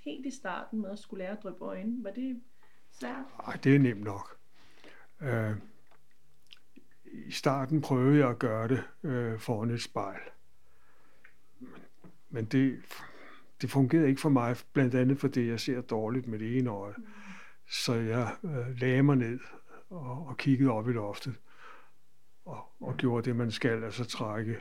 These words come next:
Speaker 2: øje-, nederste øjelåg ned, og så dryppe ind i, i, i hjørnet eller ved
Speaker 1: Mm.
Speaker 2: tårekanalen, og så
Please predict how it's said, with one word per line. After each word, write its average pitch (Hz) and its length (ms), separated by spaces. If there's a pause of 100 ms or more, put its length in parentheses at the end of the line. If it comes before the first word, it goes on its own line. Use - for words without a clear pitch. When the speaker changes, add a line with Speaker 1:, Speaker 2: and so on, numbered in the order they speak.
(120)
Speaker 2:
øje-, 127 440
nederste 120 420
øjelåg 113 460
ned, 123 280
og 123 100
så - 120
dryppe 120 560
ind 139 160
i, 120 200 (1160)
i, 147 260
i 185 100
hjørnet 110 720
eller 101 340
ved 123 100
Speaker 1:
Mm. 113 60
Speaker 2:
tårekanalen, 120 840
og 123 140
så 139 200